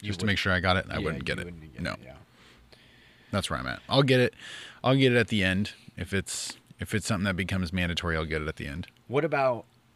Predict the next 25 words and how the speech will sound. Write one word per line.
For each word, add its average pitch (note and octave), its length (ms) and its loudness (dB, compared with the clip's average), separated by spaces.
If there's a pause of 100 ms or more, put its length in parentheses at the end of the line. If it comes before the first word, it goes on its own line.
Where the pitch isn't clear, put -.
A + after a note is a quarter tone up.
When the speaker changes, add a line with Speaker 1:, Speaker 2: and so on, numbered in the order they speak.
(580)
Speaker 1:
there A2+ 340 2
was G#2 600 -4
Speaker 2:
Or G2 100 2
if F2 80 0
my E2 100 2
wife D#2 220 -2
yells - 220 -6
at G#1+ 80 -6
me - 60 -4
Speaker 1:
I C3 140 4
Speaker 2:
enough. C3 120 0
Speaker 1:
heard D3+ 240 2
this C#3+ 160 0
from A#2+ 240 -6
another G#2+ 280 -4
individual, F2+ 540 -8
so F2 320 -12 (680)
done G2 340 -2
no G#2 140 0
research G2+ 540 -8 (400)
whatsoever. - 460 -10 (180)
Speaker 2:
Okay. G2+ 200 -2 (240)
Speaker 1:
There A#2 220 2
was, A2 300 -2 (520)
um, F#2 540 -6